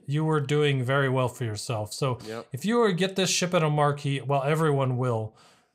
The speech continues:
Speaker 1: Uh, so it'll kinda dilute this idea, but it's a good one for you to have as a newer player in Fleet, for
Speaker 2: It,
Speaker 1: sure.
Speaker 2: it's a reason to gear Anakin,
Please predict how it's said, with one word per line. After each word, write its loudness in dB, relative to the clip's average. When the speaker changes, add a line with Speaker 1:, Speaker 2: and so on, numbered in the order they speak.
Speaker 1:
Uh, 0
so -2
it'll 0
kinda 0
dilute 0
this -2
idea, -2
but -4
it's -2
a 2
good 0
one 2
for -4
you 0
to 2
have 2
as 0
a -2
newer 0
player -2
in -4
Fleet, -6
for -8
Speaker 2:
It, -4
Speaker 1:
sure. -4
Speaker 2:
it's -6
a -2
reason -4
to -2
gear -4
Anakin, -6